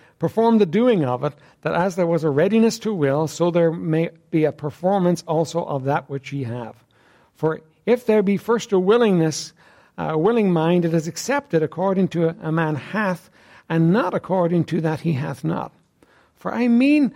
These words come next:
not that other men be eased and ye be burdened, but by an equality, that now at this time your abundance may be a supply for their want, that their abundance also may be a supply for your want,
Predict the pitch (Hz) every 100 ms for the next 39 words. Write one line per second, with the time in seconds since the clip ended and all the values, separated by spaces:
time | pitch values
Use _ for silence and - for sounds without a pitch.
0 | - 170 247 254 214 - 220 220 202 190
1 | 175 165 185 156 160 214 220 170 147 147
2 | 156 143 139 131 135 147 180 - _ _
3 | _ _ 170 170 175 196 190 196 - 226
4 | 175 113 104 _ _ _ 139 127 160 220
5 | 165 185 - 143 131 131 135 139 185 247
6 | 156 135 139 143 139 135 - - 143 160
7 | 156 131 135 165 139 123 127 _ - _
8 | - 135 170 269 208 165 151 143 - 240
9 | - 160 147 139 135 - 135 139 127 139
10 | 123 160 214 151 123